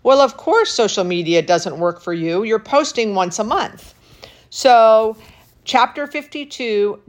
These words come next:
do the reps and hold yourself accountable. Another great trick that I use for when you're do, when you're young canvassing and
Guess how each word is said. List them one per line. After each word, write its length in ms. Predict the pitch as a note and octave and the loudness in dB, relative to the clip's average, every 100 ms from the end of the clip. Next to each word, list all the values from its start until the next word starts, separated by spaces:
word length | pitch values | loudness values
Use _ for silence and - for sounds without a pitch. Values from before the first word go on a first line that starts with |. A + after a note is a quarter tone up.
| D3 | -12
do 260 | E3+ B3+ | -8 -6
the 140 | C4+ D#4 | -6 -2
reps 500 | G#3 G3 F#3+ - - G3 | 2 2 2 -18 -12 -8
and 160 | F#3 | -10
hold 560 | F3 - G#3+ G#3+ A3+ - | -12 -4 0 0 -2 -6
yourself 640 | G#3 - - F#3 F3+ - _ | -8 -8 0 2 2 -2 _
accountable. 840 | F3 - G3 F#3+ E3 A2+ - - _ _ _ _ - | -16 -10 -6 -6 -6 -10 -14 -18 _ _ _ _ -6
Another 400 | A3 C4 D#4 D#4+ | 0 0 0 -2
great 320 | A3+ B3 A3 | 0 0 0
trick 380 | - A#3 G#3+ _ | -4 -8 -8 _
that 160 | G3+ G3 | -2 2
I 200 | F#3 F#3 | 4 2
use 600 | F3+ G3 G3 F#3 F3+ - | -2 -4 -4 -2 -4 -8
for 360 | - F3+ F3 _ | -10 -8 -8 _
when 280 | F#3+ F#3 F3+ | -8 -6 -6
you're 300 | F3+ F3 - | -4 -4 -8
do, 460 | F3 F3 F3+ F#3+ | -14 -14 -10 -10
when 200 | F#3 F#3+ | -6 -6
you're 100 | F#3 | -4
young 360 | F3+ F#3 F#3 F3+ | -2 0 0 -2
canvassing 760 | - C#4 C4 G#3+ G#3 F3+ F3+ E3+ | -4 -4 -4 -6 -4 -4 -4 -6
and 580 | F3+ F3 E3+ E3+ E3+ | -4 -2 0 0 -4